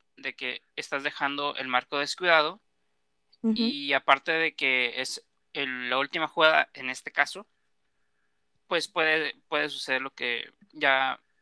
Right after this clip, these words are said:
Speaker 1: mo-, comentamos lo que sucedió, pues, entró el, el gol de, del contrincante. Aquí yo
Speaker 2: Sí.
Speaker 1: creo que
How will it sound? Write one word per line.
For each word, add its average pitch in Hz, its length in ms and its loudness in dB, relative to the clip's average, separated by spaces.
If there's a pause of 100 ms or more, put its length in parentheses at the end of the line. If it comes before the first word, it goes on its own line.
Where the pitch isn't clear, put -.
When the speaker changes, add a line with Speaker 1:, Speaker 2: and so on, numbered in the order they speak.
Speaker 1:
mo-, 151 180 -8
comentamos 139 480 0
lo 139 100 -4
que 139 140 -10
sucedió, 233 320 -6
pues, - 260 -10 (1200)
entró 135 640 0
el, 123 480 -8
el 131 200 -4
gol 127 200 2
de, 120 360 0 (400)
del 135 200 -4
contrincante. 123 800 -2 (840)
Aquí - 300 4
yo 285 120 4
Speaker 2:
Sí. - 20 0
Speaker 1:
creo 214 260 2
que 196 540 2